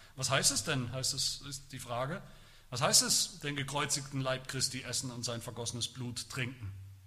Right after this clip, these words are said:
Leib und Blut. Und die Antwort, es heißt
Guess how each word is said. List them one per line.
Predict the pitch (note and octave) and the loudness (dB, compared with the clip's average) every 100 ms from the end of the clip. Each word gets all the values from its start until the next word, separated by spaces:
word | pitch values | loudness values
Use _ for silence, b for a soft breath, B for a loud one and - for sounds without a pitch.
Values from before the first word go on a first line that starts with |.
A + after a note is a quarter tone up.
| - - - - | -20 -20 -12 -8
Leib | G#2+ G#2+ A#2+ | -6 -6 -8
und | G#2+ | -8
Blut. | A2 G#2 - - - - - - - - - - - - - - B2+ | -8 -8 -10 -12 -16 -18 -20 -20 -20 -20 -20 -20 -20 -20 -20 -16 -12
Und | |
die | A2+ | -10
Antwort, | A#2 D#3 D3+ | -8 -8 -4
es | - | 0
heißt | B2+ F3+ - | 2 2 0